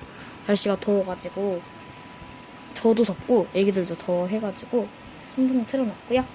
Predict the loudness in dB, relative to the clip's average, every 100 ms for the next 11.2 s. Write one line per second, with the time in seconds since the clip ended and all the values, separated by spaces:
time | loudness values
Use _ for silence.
0 | -12 -6 -4 -4 -2 -2 -2 -6 -4 -2
1 | 2 2 2 -4 -4 -2 -2 0 0 0
2 | -2 -10 -10 -8 -10 -10 -14 -18 -18 -14
3 | -12 -12 -14 -14 -12 -12 -16 -10 -8 -8
4 | -12 -16 -18 -18 -18 -16 -16 -16 -16 -18
5 | -4 4 6 8 6 6 4 2 4 4
6 | 0 0 2 2 2 4 6 6 6 4
7 | 0 -4 -14 -14 -16 -16 -18 -18 -18 -18
8 | -12 -2 2 4 4 2 -4 4 6 8
9 | 6 2 -2 -16 -14 -14 -14 -16 -18 -18
10 | -14 -2 -2 -2 -2 -2 -2 -4 -2 0
11 | 0